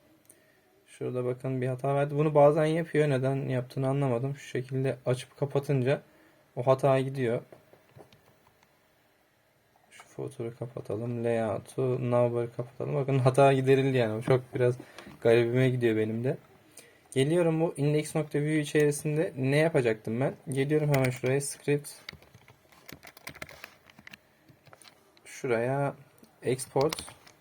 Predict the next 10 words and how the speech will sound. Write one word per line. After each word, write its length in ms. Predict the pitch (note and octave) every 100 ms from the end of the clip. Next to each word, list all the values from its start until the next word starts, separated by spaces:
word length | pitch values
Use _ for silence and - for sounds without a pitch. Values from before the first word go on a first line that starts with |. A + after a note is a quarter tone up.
| _ _ - - _ - _ _ - - - - - - _ _ _ C3
default 480 | B2+ C#3 C3+ - - - _ _ _ - - - - -
dedim. 300 | A#2+ B2 - - - - - _ - _ _ _
Şu 120 | - -
şekilde. 680 | A#2 - A2 A#2 C#3+ D3+ - - _ -
Burada 540 | C#3 D3+ E3 D#3+ E3+ -
prop 300 | - F3+ F#3+
alacağız 380 | D3+ A2 A2+ G#2+
biz. 240 | C3+ - - - - - - - - - - - - - - -
Bu 120 | C#3+ C#3
bir. 280 | B2+ -